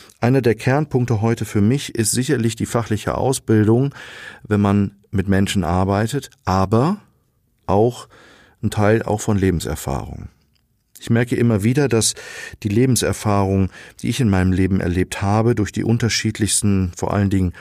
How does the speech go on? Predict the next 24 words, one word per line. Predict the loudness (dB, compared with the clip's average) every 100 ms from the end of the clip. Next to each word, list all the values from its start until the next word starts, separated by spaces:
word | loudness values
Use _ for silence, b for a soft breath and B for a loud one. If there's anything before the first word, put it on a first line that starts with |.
| B
Krater | -12 -6 0 2 0 0 0 0
und | -2 -4
Tiefschläge | -4 -4 -4 -2 2 2 2 0 0
und | -2 -2
Zerbrüche | -2 0 0 0
in | 0
meinem | 0 0 0
Leben | 2 2 2
mir | 0
heute | -2 -4
helfen, | -2 -2 -2 -2 -4 B B B B
mit | -6 0
Menschen | 0 0 -4
zu | -4
arbeiten. | -4 -4 -8 -10 -14 _ _ _ b
Ich | -2
weiß | 0 2
sehr | 4
genau, | 4 4 4 2
wie |
sich | 0 0
jemand | 0 2 0
fühlt, | 0 2 2 0 -10 0
der | 2 4 2